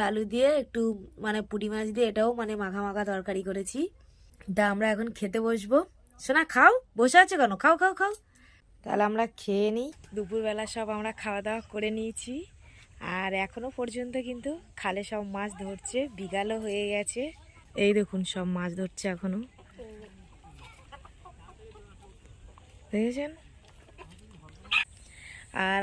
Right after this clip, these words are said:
আমাদের এখানে কিন্তু সরকারি খাল ওটা, আর এই খালটা ছেঁচলেই গ্রামে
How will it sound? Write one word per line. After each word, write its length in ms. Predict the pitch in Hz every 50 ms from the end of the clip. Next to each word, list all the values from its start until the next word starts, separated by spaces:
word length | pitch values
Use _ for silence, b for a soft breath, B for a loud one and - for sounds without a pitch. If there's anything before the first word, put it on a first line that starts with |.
| 208 208
আমাদের 300 | 208 214 233 240 269 285 294 294
এখানে 240 | 285 - 302 285 294 294 269
কিন্তু 280 | 302 302 285 269 311 320 381 403 B B B B B B - -
সরকারি 440 | - 220 220 240 - - 269 269 302 302 - -
খাল 220 | - 240 233 240 262 269 247
ওটা, 240 | 202 - 220 220 294 349 B B B B B B B 359 - 202
আর 100 | 208 214
এই 120 | 220 226 233 - -
খালটা 340 | - 196 202 202 196 247 269 - -
ছেঁচলেই 480 | - 240 220 208 202 214 233 262 311 339 - 214
গ্রামে 280 | 196 202 202 202 214